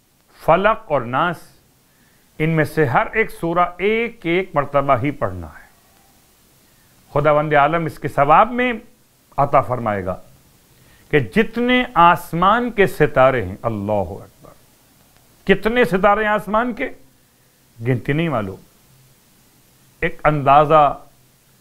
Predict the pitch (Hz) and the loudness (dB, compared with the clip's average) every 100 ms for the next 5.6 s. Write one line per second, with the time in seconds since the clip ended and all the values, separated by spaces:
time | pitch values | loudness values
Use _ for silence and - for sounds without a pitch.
0 | _ _ - 113 127 175 - 160 151 143 | _ _ -4 0 4 4 4 2 4 4
1 | 127 - 101 92 - _ _ _ _ _ | 0 -4 -6 -6 -12 _ _ _ _ _
2 | _ _ _ - 226 - 247 269 247 190 | _ _ _ 0 0 0 0 0 2 2
3 | 175 165 165 165 160 170 135 143 143 151 | 2 2 2 2 -2 -6 -4 -4 -4 -4
4 | 160 127 131 - 170 170 170 156 - 135 | -2 0 -2 -2 -2 2 2 2 -4 -4
5 | 135 143 - 127 143 | -2 -4 -6 -2 0